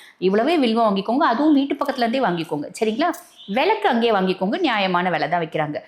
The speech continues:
ஈசனை வழிபாடு பண்ணிட்டு, அம்பிகையை வழிபாடு பண்ணிட்டு, குரு பகவானுக்கு ரெண்டு விளக்கேத்தி பத்து ரூபாய் என்னமோ தான் வித்தாங்க. விளக்கேத்தி நீங்க வழிபாடு பண்ணிட்டு வாங்க. நிறைய குருனால வரக்கூடிய கெட்டது அப்படின்றது வரவே வராது, நல்லது மட்டுமே நடக்கும்.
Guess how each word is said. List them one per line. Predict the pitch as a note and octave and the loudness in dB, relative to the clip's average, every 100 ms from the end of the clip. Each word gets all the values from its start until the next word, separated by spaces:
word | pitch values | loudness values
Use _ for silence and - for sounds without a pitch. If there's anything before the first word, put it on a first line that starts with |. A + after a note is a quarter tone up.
| - _ | -18 _
ஈசனை | F#3+ G#3+ A3 G#3 | -2 0 0 0
வழிபாடு | F#3 G#3+ A3 G#3+ G#3+ | 0 0 2 0 0
பண்ணிட்டு, | G#3+ A3+ D4 D4+ | 0 -2 -2 0
அம்பிகையை | G3+ G3+ A3+ A3+ | 0 0 0 2
வழிபாடு | G#3 G3+ A3+ A3+ A3 | 2 0 0 0 0
பண்ணிட்டு, | A3 A3+ C4 C4 | -2 -2 -2 -2
குரு | G#3 D4+ D#4 | 0 0 0
பகவானுக்கு | C4 A3+ G3 F#3+ F#3 B3+ | 0 0 0 0 -2 -2
ரெண்டு | A#3+ F3+ E3 | -2 -2 -2
விளக்கேத்தி | E3+ F#3+ - G3+ G3+ C4 | -2 -4 0 0 0 -2
பத்து | G#3 G#3 | -4 -2
ரூபாய் | G3 G#3+ | 0 0
என்னமோ | G#3 F#3+ | 0 0
தான் | G3 | 0
வித்தாங்க. | F3+ E3+ D#3+ D#3 - - _ E3+ | 0 -2 -4 -6 -12 -20 _ -4
விளக்கேத்தி | F3 G3+ A3 A3 B3 D#4 D#4 _ - | -2 -2 0 0 0 -4 -8 _ -6
நீங்க | F#3 E3+ | -2 0
வழிபாடு | E3 G3+ G#3 G3 F#3 | 0 0 0 0 0
பண்ணிட்டு | F#3 G3 A3+ A3 | 0 -2 0 0
வாங்க. | E3+ D#3+ A#3+ | 0 -2 -2
நிறைய | A#3 B3 C#4+ D#4 D#4 E4+ | -2 -2 0 2 4 2
குருனால | B3 B3 B3 A3+ A3+ B3+ | 2 2 2 2 0 0
வரக்கூடிய | G3 F#3+ F#3+ F3 | 0 -2 -4 -4
கெட்டது | E3+ F3 - F3+ F#3 | -4 -4 -4 -4 -4
அப்படின்றது | F#3 E3+ E3+ F3+ G#3+ | -4 -4 -4 -4 -2
வரவே | F3 E3+ F#3+ | 0 0 0
வராது, | F#3 E3+ F3 A3 | 0 0 0 -2
நல்லது | G3+ A#3+ D4+ D4+ C4+ | 0 0 2 2 0
மட்டுமே | F#3 E3+ E3 G3+ | -2 -6 -6 -4
நடக்கும். | E3 - - | -4 -6 -10